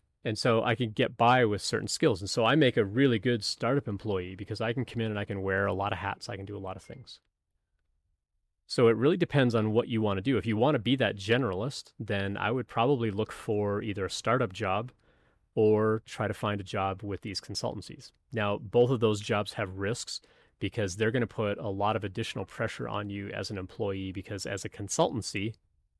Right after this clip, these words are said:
uh, employee, going to work for another person, they're gonna be looking at you as if you're an expert on all these things. And if you're fairly new in the industry, that can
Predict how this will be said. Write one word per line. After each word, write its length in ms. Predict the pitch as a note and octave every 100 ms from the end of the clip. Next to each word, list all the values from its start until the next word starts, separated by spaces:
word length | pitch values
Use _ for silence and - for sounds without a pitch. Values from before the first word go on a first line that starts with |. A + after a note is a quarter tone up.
| _ -
uh, 380 | F#2+ F#2+ F#2+ G3+ A#3 -
employee, 640 | G#2+ G2 - G2 F2+ F#2+ - _ _ _ _ _ _ _ -
going 260 | G#2 A#2+ B2+
to 60 | A2+
work 200 | A2+ A2
for 180 | - G2+
another 520 | F#2+ G2 G2+ G#2+ A2+
person, 520 | - G2+ - G#2 C#3 - _ _ _ -
they're 280 | G2+ G#2+ A#2
gonna 140 | A#2
be 120 | G#2+
looking 320 | G#2 G2 G#2
at 60 | G2+
you 180 | G#2 G2+
as 140 | F#2
if 160 | G#2 -
you're 160 | G2
an 80 | F#2+
expert 340 | G2 - G#2 F#2
on 160 | F#2
all 100 | F#2
these 220 | F#2 -
things. 400 | - G2+ G#2+ - - _ _ _ _ -
And 160 | G2
if 120 | F2+ -
you're 120 | F#2
fairly 360 | - A#2 G#2
new 220 | G2 G#2 G#2+
in 80 |
the 160 | G2 G2
industry, 540 | G2 F#2+ - G#2+ G2
that 200 | G2 G#2
can 300 | - G2+ G2